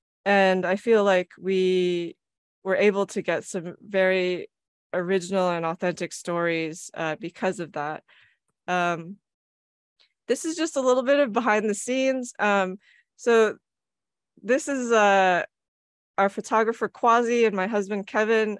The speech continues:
Um, we're working on getting all the backgrounds for, um,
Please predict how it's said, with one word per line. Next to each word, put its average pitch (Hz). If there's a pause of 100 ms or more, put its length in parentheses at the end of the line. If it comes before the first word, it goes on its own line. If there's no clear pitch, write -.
Um, 180
we're 180
working 202
on 185
getting 190
all 180
the 175
backgrounds 202
for, 190 (340)
um, 175